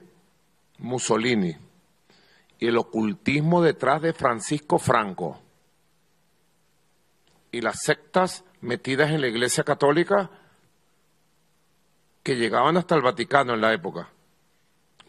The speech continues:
Poco conocida esta historia. Lo cierto es que es una lucha de carácter espiritual entre la espiritualidad profunda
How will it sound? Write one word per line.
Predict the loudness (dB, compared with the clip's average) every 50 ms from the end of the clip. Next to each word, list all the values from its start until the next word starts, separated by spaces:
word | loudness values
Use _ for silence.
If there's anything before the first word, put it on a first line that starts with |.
| _ _ _
Poco | 2 2 4 2 2
conocida | 2 2 0 0 -2 -2 0 0 2 2
esta | 0 -2 -4 -8
historia. | -8 _ -6 -6 -6 -6 -10 -14 -20 _ _ _ _ _ _ _ _ _
Lo | -4 -4 -2
cierto | 0 2 0 0 0 -2 -2
es |
que | 2 2
es | 4
una | 4 4 4 4
lucha | 6 6 6 6 4 0
de | 0
carácter | 2 0 0 0 0 0 0 0
espiritual | 0 0 -4 -4 -4 -2 0 2 4 4 4 2 0 -6 -14 _ _ _ _ _ _ _ _ _ _ -12
entre | -12 -8 -6 -4 -2
la | -2 -2 -4
espiritualidad | -4 _ -6 -4 -4 -4 -4 -2 0 0 0 0 0 0 0
profunda | 0 -2 -2 0 2 2 2 2 2 0 -2 -2 -4